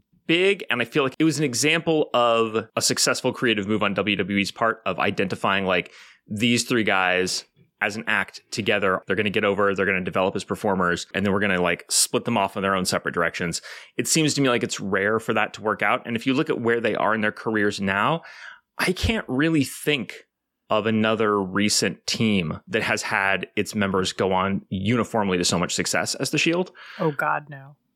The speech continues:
Speaker 1: And they
Speaker 2: No.
Speaker 1: were pushed to the moon, too.
Speaker 2: Yeah. Okay, so if they were, like, Teenage Mutant Ninja Turtles and you're like, "Okay, I have to call one. Like, I'm gonna, well, obviously we're on the playground.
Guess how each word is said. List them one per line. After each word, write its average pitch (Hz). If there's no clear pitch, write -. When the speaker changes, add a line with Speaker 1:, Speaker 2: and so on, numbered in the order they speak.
Speaker 1:
And 160
they 202
Speaker 2:
No. 175
Speaker 1:
were 107
pushed -
to 113
the 92
moon, 90
too. 62
Speaker 2:
Yeah. -
Okay, 175
so 156
if 170
they 180
were, 185
like, 160
Teenage 160
Mutant 160
Ninja 147
Turtles -
and 165
you're 156
like, 151
"Okay, 233
I 226
have 240
to 254
call 220
one. 156
Like, 160
I'm 156
gonna, 165
well, 156
obviously 175
we're 185
on 180
the 190
playground. 135